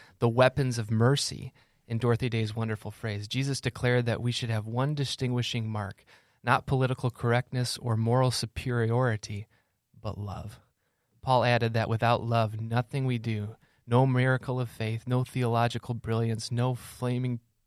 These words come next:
personal sacrifice will avail. Love.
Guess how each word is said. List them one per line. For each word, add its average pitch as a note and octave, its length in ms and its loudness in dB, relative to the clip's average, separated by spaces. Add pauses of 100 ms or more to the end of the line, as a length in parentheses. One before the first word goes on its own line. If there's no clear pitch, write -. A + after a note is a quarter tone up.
(120)
personal B2 480 -2
sacrifice A2 960 -4
will G#2 200 -8
avail. - 440 -12 (640)
Love. F#2 400 -6